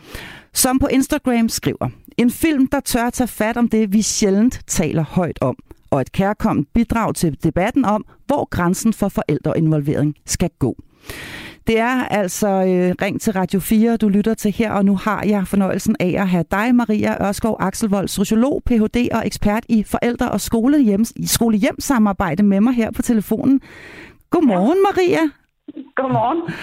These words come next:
Speaker 1: Og, øh, tak, fordi du har lyst til at være med. Vi to har jo talt sammen tidligere, så vi kender godt hinanden. Øhm,
Speaker 2: Rigtig.
Speaker 1: hvad er det for en debat, som filmen i din optik er et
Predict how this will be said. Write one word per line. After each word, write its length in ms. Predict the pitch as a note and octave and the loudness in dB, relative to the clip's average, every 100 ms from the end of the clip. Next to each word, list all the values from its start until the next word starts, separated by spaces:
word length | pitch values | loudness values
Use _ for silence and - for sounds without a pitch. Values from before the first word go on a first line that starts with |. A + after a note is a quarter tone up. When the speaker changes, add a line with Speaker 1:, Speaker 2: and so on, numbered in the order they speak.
| - | -4
Speaker 1:
Og, 260 | G#3+ G#3 G#3+ | -2 0 0
øh, 60 | |
tak, 260 | G3 A3 B3 | 0 -2 -2
fordi 160 | F4+ | 0
du 80 | D#4 | 2
har 80 | D#4 C4 | 2 2
lyst 120 | C#4+ | 0
til 60 | E4+ | 0
at 60 | |
være 100 | C#4 | 2
med. 140 | B3 C4+ | 2 2
Vi 100 | E4 | 0
to 160 | - F4+ | 0 0
har 100 | A3 | 0
jo 60 | D3+ | -2
talt 280 | F3 D3+ | -2 -4
sammen 260 | - D3 - | -2 -2 -2
tidligere, 540 | - F#3 A3 C4+ A3 | 0 2 4 2 0
så 120 | A3 G#3 | 0 0
vi 100 | A3+ | 0
kender 300 | C#4 B3 D4 | 2 2 2
godt 200 | A#3 B3+ | 0 0
hinanden. 500 | D4+ G3 F3 A3+ C#4+ - - - - - - | 2 2 2 2 2 -4 -18 -16 -16 -8 0
Øhm, 260 | A#3 A#3+ A3+ | 2 2 4
Speaker 2:
Rigtig. 300 | A3+ A3+ A#3 - _ - | 4 4 0 -4 _ -2
Speaker 1:
hvad 220 | G3+ D4+ F4+ | 0 2 0
er 40 | D#4+ | 0
det 80 | A4+ | 0
for 80 | G4 | 2
en 100 | E4 | 2
debat, 440 | C#4 A#3 A3+ E4 - | 2 0 -2 -4 -2
som 200 | F4+ D#4 | 0 0
filmen 500 | - C4+ C#4 D#4 D4 | 0 0 2 2 2
i 160 | B3+ - | 0 2
din 180 | E4+ D#4 | 0 2
optik 440 | C#4 - - D4 - | 0 0 0 -2 -2
er 120 | G#3+ - | -6 -2
et 240 | G3 - | -4 -4